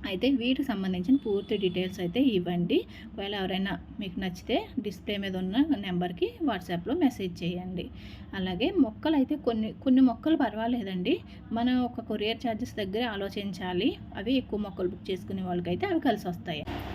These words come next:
ఇలా మనం మొక్కలన్నీ నాటేసుకున్న తర్వాత డైరెక్ట్ తీసుకెళ్ళి ఎండలో పెట్టకూడదండి, సెమీ షేడ్‌లో పెట్టుకోవాలి ఒక నాలుగు రోజులు అయితేనే. నాలుగు రోజుల తర్వాత మనం ఈ టేబుల్ రోజెస్ని కొంచెం ఎండ తగిలే ప్లేస్లోకి షిఫ్ట్ చేసుకోవచ్చు అన్నమాట అండి. యాక్చువల్‌గా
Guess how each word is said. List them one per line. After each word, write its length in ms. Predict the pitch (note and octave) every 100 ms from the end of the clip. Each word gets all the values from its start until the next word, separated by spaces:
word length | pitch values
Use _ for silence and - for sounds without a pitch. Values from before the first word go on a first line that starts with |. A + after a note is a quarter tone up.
| - - -
ఇలా 140 | A#3 B3
మనం 280 | B3 A#3+ A#3 A#3
మొక్కలన్నీ 480 | G#3+ A3 A#3 A#3 A#3
నాటేసుకున్న 560 | G#3 G#3 A3 - A3 G#3+
తర్వాత 360 | G#3 G3+ G3+ D4+ G#4 G#4 C#4 G#3+
డైరెక్ట్ 340 | G#3+ G#3 - A3+
తీసుకెళ్ళి 360 | A3 - A#3
ఎండలో 220 | G3 G3 A3
పెట్టకూడదండి, 680 | G#3 F#3+ - G3+ G3 F#3 C#4+
సెమీ 240 | C4+ F#3+ G#3 G#3
షేడ్‌లో 240 | G#3 G#3+
పెట్టుకోవాలి 440 | F#3+ F#3+ F3+ F3
ఒక 140 | A3 A3
నాలుగు 260 | F#3+ F#3 F#3
రోజులు 240 | F#3+ G3
అయితేనే. 400 | F#3 F#3 F#3 A#3+ C5 - - - G3+
నాలుగు 260 | G#3 G#3+
రోజుల 200 | G3+ A3+ B3
తర్వాత 380 | G3+ G3+ G#3+ D4+ C#4+
మనం 140 | A#3+
ఈ 100 | G#3+ G#3
టేబుల్ 280 | G3+ G3+ A3
రోజెస్ని 460 | A3 G3+ G#3 - E4+ A4+ F4
కొంచెం 240 | A3+ A3+
ఎండ 160 | G3 G3 G#3+
తగిలే 240 | G3+ G3
ప్లేస్లోకి 600 | G#3 F#3 F3+ G#3 G3 - G4
షిఫ్ట్ 220 | D4+ G#3+ G#3+
చేసుకోవచ్చు 440 | G3+ - F#3+ -
అన్నమాట 220 | F3 D#3+ D#3+
అండి. 240 | D#3+ D3+ - - - - G#3
యాక్చువల్‌గా 420 | G#3 A#3 A3+ B3